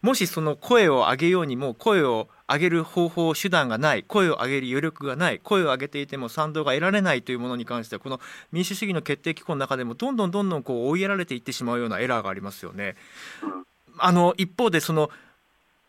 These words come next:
Speaker 1: 生活に余力がなくなると、やっぱり考える時間やその声を上げる気力さえ奪われるところもあると思うんですね。ですから、そのなかなかこうマイノリティの声というのが届かない側面もあると思うんですけど、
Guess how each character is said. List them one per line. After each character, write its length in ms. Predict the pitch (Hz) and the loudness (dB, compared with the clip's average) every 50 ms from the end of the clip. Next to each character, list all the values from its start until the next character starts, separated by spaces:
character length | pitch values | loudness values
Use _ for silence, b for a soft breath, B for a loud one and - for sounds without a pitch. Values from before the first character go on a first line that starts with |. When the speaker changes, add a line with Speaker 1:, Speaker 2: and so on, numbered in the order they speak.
| _ B B B B B | _ B B B B B
Speaker 1:
生 240 | - - 170 214 226 | -4 -2 -2 0 2
活 260 | 233 233 226 226 226 | 0 0 0 2 2
に 100 | 208 190 | 4 4
余 140 | 175 170 202 | 4 4 4
力 180 | 226 - 214 | 0 0 0
が 100 | 208 208 | 0 2
な 120 | 202 208 202 | 2 2 0
く 100 | 208 202 | 0 0
な 100 | 196 180 | 0 -2
る 80 | 156 | -2
と、 80 | - 135 | -4 -4
や 120 | 120 127 | -4 -4
っ 40 | 139 - | -6 -6
ぱ 80 | - | -6
り 100 | 226 - | -6 -6
考 360 | - - - 226 233 240 247 254 | -6 -4 -2 2 2 2 4 2
え 100 | 247 233 | 2 2
る 80 | 196 160 | 0 0
時 140 | 131 139 135 | -4 -6 -4
間 280 | - 139 131 131 131 | -2 0 0 0 0
や 280 | 139 151 156 147 135 123 | 0 0 2 2 2 0
そ 140 | - - 160 | -2 -4 -6
の 80 | 151 | -6
声 260 | - - - 294 269 226 | -6 -2 -2 0 2 4
を 40 | 180 | 2
上 100 | 165 170 | 2 2
げ 100 | 165 160 | 0 -4
る 80 | 156 - | -4 -6
気 140 | - - 202 | -8 -8 -8
力 200 | 254 233 - - | -8 -8 -8 -2
さ 140 | - 247 208 | 0 0 2
え 20 | |
奪 160 | 165 147 147 | 2 4 4
わ 80 | 147 147 | 4 4
れ 80 | 151 147 | 2 0
る 100 | 147 135 | -2 -4
と 80 | 135 | -4
こ 120 | - 139 123 | -4 -2 -2
ろ 80 | 117 | 0
も 100 | 113 110 | 2 2
あ 60 | 156 | 2
る 100 | 180 160 | 2 0
と 80 | - 123 | -2 -4
思 160 | 113 110 101 | -4 -4 -4
う 40 | 101 | -6
ん 20 | |
で 80 | 95 80 | -8 -8
す 120 | - - | -8 -8
ね。 60 | 151 151 | -8 -8
で 140 | 175 247 | -6 -8
す 100 | - - | -8 -4
か 80 | - 220 | -2 -2
ら、 80 | 196 175 | -2 0
そ 140 | - 175 | -2 -4
の 80 | 160 151 | -2 0
な 100 | 147 151 | -2 -2
か 80 | - 104 | -2 -4
な 100 | 113 - | -8 -8
か 100 | - - | -10 -6
こ 120 | - 214 | -2 -2
う 40 | 196 | 0
マ 160 | 190 175 175 | 2 2 2
イ 40 | 180 | 0
ノ 120 | 180 180 175 | 0 0 -2
リ 100 | 175 165 | -4 -4
テ 140 | - 165 | -4 -4
ィ 40 | 156 139 | -4 -2
の 100 | 135 - | -4 -2
声 220 | - 156 143 139 | 0 0 0 0
と 100 | - 135 | -2 -4
い 60 | 135 | -4
う 20 | 131 | -2
の 100 | 123 117 | -4 -4
が 140 | 123 120 | -4 -4
届 240 | - 139 127 139 - | -6 -6 -8 -6 -6
か 80 | 151 151 | -4 -2
な 120 | 143 131 | -2 -2
い 100 | 120 113 | -2 -4
側 220 | - - 127 - 139 | -6 -10 -10 -6 -4
面 140 | 139 127 | -4 -2
も 100 | 120 120 | 0 0
あ 60 | 165 196 | 0 0
る 80 | 190 | 0
と 80 | - 143 | -2 -4
思 140 | 123 117 107 | -4 -4 -4
う 20 | |
ん 60 | 101 | -6
で 80 | 98 92 | -10 -12
す 80 | - | -12
け 80 | - 98 | -12 -12
ど、 100 | 73 | -12